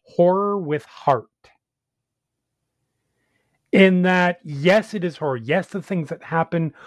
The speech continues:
are supernatural genre stuff, and there is some really scary, unnerving stuff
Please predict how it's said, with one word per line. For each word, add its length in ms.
are 160
supernatural 1040
genre 580
stuff, 680
and 240
there 240
is 240
some 260
really 440
scary, 760
unnerving 960
stuff 420